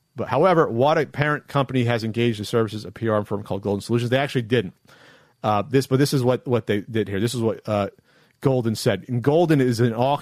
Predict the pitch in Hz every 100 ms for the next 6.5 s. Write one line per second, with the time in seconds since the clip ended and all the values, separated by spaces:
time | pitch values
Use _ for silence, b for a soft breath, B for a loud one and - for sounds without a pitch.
0 | - 120 120 139 139 131 113 127 110 107
1 | 117 135 - 104 104 - 98 107 113 101
2 | 104 104 107 92 104 - 92 95 85 98
3 | 76 - b b b b - 120 127 135
4 | 226 254 220 202 175 156 208 202 180 147
5 | 175 180 165 143 - 156 151 127 143 147
6 | 147 131 131 135 127